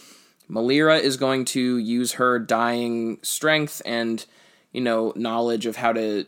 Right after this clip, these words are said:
at least stop the spread of Phyrexianization. And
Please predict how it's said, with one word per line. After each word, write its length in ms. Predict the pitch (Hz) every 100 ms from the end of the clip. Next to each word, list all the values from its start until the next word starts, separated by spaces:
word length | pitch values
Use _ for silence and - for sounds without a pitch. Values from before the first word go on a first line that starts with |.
| -
at 160 | 110 107
least 380 | 123 - -
stop 560 | - - - 120 113 -
the 100 | 107
spread 540 | - - 104 110 113 110
of 320 | 104 123 -
Phyrexianization. 1160 | 131 127 - 131 127 120 123 123 - 123 127 139 _ - _ _ _ _ _ _ _
And 880 | 120 127 123 123 120 120 120 117 -